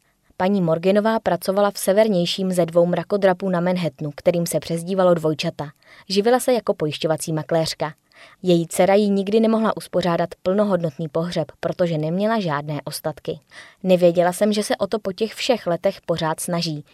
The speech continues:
že ta záležitost není uzavřená," řekla o potvrzování totožnosti obětí čtyřicetičtyřletá Nikki Morganová, když obdržela zprávu o své matce. Úřad soudního lékaře nicméně i po dvaceti letech pokračuje ve vyšetřování, které představuje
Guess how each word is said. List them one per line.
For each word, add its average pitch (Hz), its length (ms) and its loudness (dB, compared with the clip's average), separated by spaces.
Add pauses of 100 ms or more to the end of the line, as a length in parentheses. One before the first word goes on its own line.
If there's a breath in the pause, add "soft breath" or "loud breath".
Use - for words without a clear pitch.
že - 120 2
ta 254 100 2
záležitost 170 540 0
není 156 240 -4
uzavřená," 165 600 0 (280 soft breath)
řekla 190 300 0
o - 60 -6
potvrzování 208 720 0
totožnosti 190 540 -2
obětí 165 440 -4 (200 loud breath)
čtyřicetičtyřletá 208 1160 -2
Nikki 180 260 -2
Morganová, 160 720 -2
když 190 260 -4
obdržela 190 400 -2
zprávu 180 440 -2
o - 140 -8
své 147 220 -6
matce. 147 380 -8 (760 loud breath)
Úřad 208 280 -2
soudního 196 420 0
lékaře 170 380 0
nicméně 180 520 -2
i 165 60 -6
po - 140 -4
dvaceti 160 420 -4
letech 147 340 -6 (180 soft breath)
pokračuje 208 560 -2
ve 170 80 -2
vyšetřování, 151 800 -4
které 156 320 -6
představuje 180 580 -4